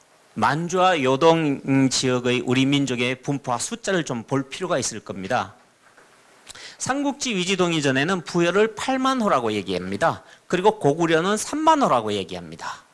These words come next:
부여나 고구려는 우리 선조라는 것은 누구든지 인정을 합니다. 또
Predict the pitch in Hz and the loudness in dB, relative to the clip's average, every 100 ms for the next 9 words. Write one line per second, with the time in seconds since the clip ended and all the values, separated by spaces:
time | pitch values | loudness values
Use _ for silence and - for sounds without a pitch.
0 | - - - - - 226 247 254 262 262 | -20 -20 -20 -14 -2 4 6 6 4 2
1 | 202 185 160 143 165 220 - - 175 240 | 0 0 0 0 -2 -8 -14 -4 0 0
2 | 277 254 226 175 151 135 180 196 226 - | 0 0 0 0 0 -2 -2 -6 -10 -20
3 | _ _ - 202 254 294 262 180 127 120 | _ _ -6 0 4 4 4 0 -2 -2
4 | 113 98 80 - - - - - _ 214 | -2 -2 -6 -10 -12 -12 -16 -20 _ 2
5 | 220 | 2